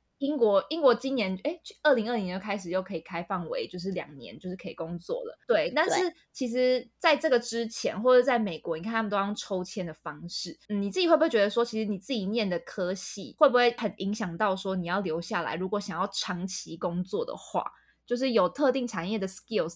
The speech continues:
Speaker 1: 的人，其实会比较容易留下来？
Speaker 2: 我觉得在欧洲这个 answer 是不一定，
Speaker 1: 嗯。
Speaker 2: 但是在美国对，如果是走工程师，这个会有比较大的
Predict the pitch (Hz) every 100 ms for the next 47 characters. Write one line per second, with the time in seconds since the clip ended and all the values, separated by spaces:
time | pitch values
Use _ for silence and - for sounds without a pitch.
0 | - 165 151 - - 175 165 175 170 208
1 | 170 175 175 160 165 175 - 170 - -
2 | - 202 _ _ - 233 240 233 226 226
3 | 202 220 240 247 226 208 185 - - 247
4 | 208 208 208 208 208 190 185 185 196 -
5 | 220 190 - 185 190 - 180 160 - 185
6 | 175 147 - - - 233 160 107 247 -
7 | - 208 214 226 214 220 185 165 147 131
8 | - 90 69 65 - - _ - 180 90
9 | - - 196 190 170 220 196 - 160 147
10 | 156 165 - 170 156 - - 170 160 170
11 | 170 127 - 185 165 - - 165 170 160